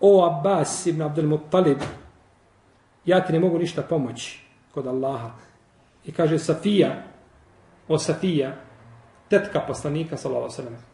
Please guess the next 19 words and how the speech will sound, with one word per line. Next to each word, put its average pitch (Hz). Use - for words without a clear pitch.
ili 123
tetko 170
poslanika, 143
sallallahu 127
alejhi 123
ve 117
selleme, 160
ne 147
mogu 160
ti 160
ništa 151
kod 131
Allaha 131
pomoći. 127
O 165
Fatimo, 160
ili 135
o 143
Fatima, 156